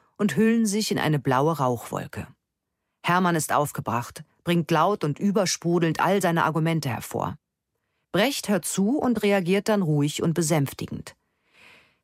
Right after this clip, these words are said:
Die Arbeiterklasse sei eben noch nicht reif für die Moderne. Der Künstler dürfe sich nicht über das Volk erheben,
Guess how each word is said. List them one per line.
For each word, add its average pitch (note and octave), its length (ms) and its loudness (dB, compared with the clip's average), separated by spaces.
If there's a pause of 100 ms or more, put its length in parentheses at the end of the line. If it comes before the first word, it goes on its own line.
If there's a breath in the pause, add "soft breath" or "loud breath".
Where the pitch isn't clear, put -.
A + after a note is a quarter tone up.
Die - 140 -2
Arbeiterklasse G#3+ 760 0
sei A3+ 220 2
eben G#3+ 220 2
noch G#3+ 140 2
nicht A3 240 -2
reif A3 260 2
für C#3+ 140 -2
die B2+ 120 -4
Moderne. A2 500 -4 (500)
Der F3 100 0
Künstler C#4+ 560 2
dürfe A3+ 240 0
sich F#3+ 240 0
nicht B3 320 2
über G#3 160 0
das F3+ 180 0
Volk G3+ 360 0
erheben, E3 580 0